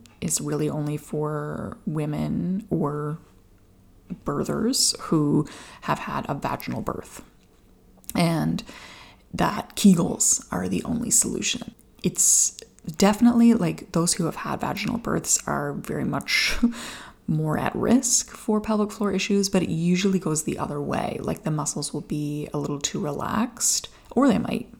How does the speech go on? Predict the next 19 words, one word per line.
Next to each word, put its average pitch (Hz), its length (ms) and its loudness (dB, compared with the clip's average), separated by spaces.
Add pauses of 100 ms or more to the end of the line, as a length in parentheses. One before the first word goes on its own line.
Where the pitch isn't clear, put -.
(280)
be - 120 -2
a - 40 -2
little - 220 -2
too - 160 -4
tight. - 240 0
Like, - 160 2
it 151 100 0
really - 180 2
just - 140 -2
depends. - 400 0
It's 160 160 2
very 143 840 2 (120)
individualized, - 1000 -2
right? - 180 -2
Like, - 240 -4
everybody's 147 800 0 (260)
body - 320 0
is - 140 -4
different. 214 500 0